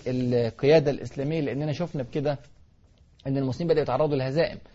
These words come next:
احنا عارف ال-، الناحية التانية في أرض فارس ما شاء الله انتصارات دون هزائم، لكن هنا عملنا انتصارين بسيطين وتعرضنا لهزيمة، وهذا لفت الأنظار بشدة إلى خطورة الموقف في أرض،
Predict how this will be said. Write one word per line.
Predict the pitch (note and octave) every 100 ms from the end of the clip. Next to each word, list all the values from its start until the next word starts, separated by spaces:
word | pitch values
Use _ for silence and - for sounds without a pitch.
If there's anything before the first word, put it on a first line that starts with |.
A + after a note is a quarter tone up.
| - -
احنا | C#3+
عارف | A#2+ B2 -
ال-، | C3+ B2+
الناحية | G#2 C3+ C#3+ C#3+
التانية | - E3+ E3
في | C#3 C3 B2
أرض | E3 D3
فارس | C#3+ F3+ E3+ D#3
ما |
شاء | D3 C3
الله | C#3 F3+ F3+ - - D3
انتصارات | C#3 C3+ D3 E3 F3 -
دون | C#3 E3 F3
هزائم، | D3 C#3 F#3+ G3 E3+ - -
لكن | D3+ D3 D3
هنا | F3
عملنا | D#3+ D#3 E3 D#3
انتصارين | C3 C3+ - C#3 D#3 D3+ - -
بسيطين | - D3+ C#3+ C#3 - D3 C#3
وتعرضنا | C3 - C3 C3+ C#3+ C#3 C3 - - -
لهزيمة، | C3 C3+ C3 F#3 F3+
وهذا | E3 F#3 D#3+
لفت | E3 D#3 C#3+
الأنظار | C#3+ B2+ B2 C#3 C3+
بشدة | A2+ D3+ B2+ B2
إلى | - C#3 A#2+
خطورة | - B2 C#3+ B2 - -
الموقف | B2+ C3 B2+ A#2+
في | - A#2+
أرض، | B2